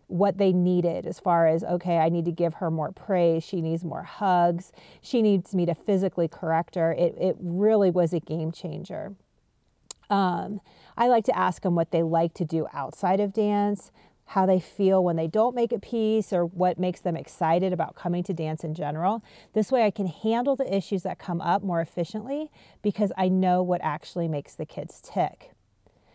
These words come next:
The platinum rule is a beautiful rule because it makes you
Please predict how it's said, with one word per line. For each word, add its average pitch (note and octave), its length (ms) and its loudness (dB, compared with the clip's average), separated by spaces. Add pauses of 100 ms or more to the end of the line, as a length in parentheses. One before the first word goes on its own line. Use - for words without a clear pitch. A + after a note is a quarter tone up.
(140)
The G3 120 -2
platinum A#3+ 420 -2
rule G3+ 220 0
is F3 80 -2
a F#3 80 0
beautiful G3 640 0
rule F3+ 200 0
because F3+ 340 -4
it F#3 120 -6
makes F3+ 480 -4
you A#3+ 340 2